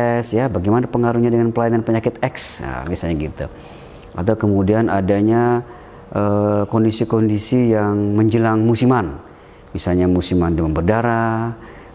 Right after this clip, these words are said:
musiman kemudian, eh, diare atau penyakit-penyakit selanjutnya, selanjutnya. Atau, eh, traumatik ya, musibah atau disaster. Boleh juga nanti kita akan ulas, dan tentu saja tidak akan kita lupakan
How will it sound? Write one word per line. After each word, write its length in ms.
musiman 480
kemudian, 720
eh, 320
diare 720
atau 240
penyakit-penyakit 720
selanjutnya, 560
selanjutnya. 580
Atau, 640
eh, 320
traumatik 640
ya, 240
musibah 640
atau 160
disaster. 720
Boleh 480
juga 160
nanti 320
kita 240
akan 240
ulas, 480
dan 160
tentu 160
saja 640
tidak 240
akan 160
kita 240
lupakan 360